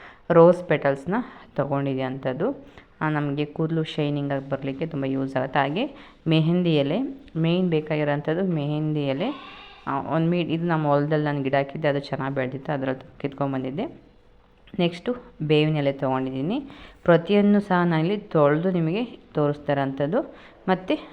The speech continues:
ನುಗ್ಗೆ ಸೊಪ್ಪು ಸ್ವಲ್ಪ, ಅದ್ರ ಜೊತೆ ಆಲೋವೆರಾ ಜೆಲ್ಲು. ಇದು ನ್ಯಾಚುರಲ್ ನಮ್ಮ ಗಿಡದಲ್ಲೇ ಇರೋಂಥ ಆಲೋವೆರಾ ಜೆಲ್ನ ನಾನು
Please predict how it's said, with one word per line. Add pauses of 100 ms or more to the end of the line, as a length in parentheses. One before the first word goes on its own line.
(220)
ನುಗ್ಗೆ
ಸೊಪ್ಪು
ಸ್ವಲ್ಪ, (580)
ಅದ್ರ
ಜೊತೆ (220)
ಆಲೋವೆರಾ
ಜೆಲ್ಲು.
ಇದು
ನ್ಯಾಚುರಲ್
ನಮ್ಮ
ಗಿಡದಲ್ಲೇ
ಇರೋಂಥ (580)
ಆಲೋವೆರಾ
ಜೆಲ್ನ
ನಾನು